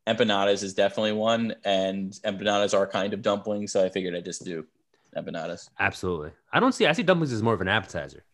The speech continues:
Speaker 2: I guess it depends on how many dumps you're having and how many dumps you want to have
Speaker 1: I'm
Speaker 2: after.
Speaker 1: taking, I'm taking, when I go to, I'm, I'm like,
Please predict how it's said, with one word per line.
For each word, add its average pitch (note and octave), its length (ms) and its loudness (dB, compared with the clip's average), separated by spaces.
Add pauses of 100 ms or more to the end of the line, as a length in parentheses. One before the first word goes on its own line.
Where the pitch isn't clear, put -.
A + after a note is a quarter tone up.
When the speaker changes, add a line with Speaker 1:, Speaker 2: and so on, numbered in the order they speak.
(160)
Speaker 2:
I C3 40 -2
guess C3 160 0
it A2 120 -6
depends A#2 200 0
on G#2 60 0
how G2 100 -2
many G2 160 0
dumps F#2 320 2
you're E2+ 100 -6
having F2+ 300 -6 (520)
and F#2 80 -6
how G2 60 -2
many G2 140 4
dumps G2 240 0
you G2 60 -4
want F2+ 140 -8
to - 60 -20 (240)
have F2 100 4
Speaker 1:
I'm F2 60 2
Speaker 2:
after. F2+ 100 6
Speaker 1:
taking, F2+ 300 -2 (220)
I'm G2 80 -2
taking, F2+ 480 0
when A2 160 4
I G#2+ 80 6
go A2 200 10
to, G#2+ 260 4 (280)
I'm, F#2+ 140 2
I'm F#2 200 0
like, F#2 280 -2